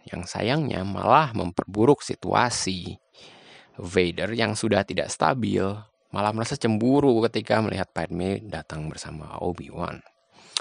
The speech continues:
Karena emosi, Vader mencekik Padme. Side note,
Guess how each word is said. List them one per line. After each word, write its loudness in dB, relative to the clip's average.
Karena -8
emosi, -2
Vader -4
mencekik -8
Padme. -12
Side 0
note, -12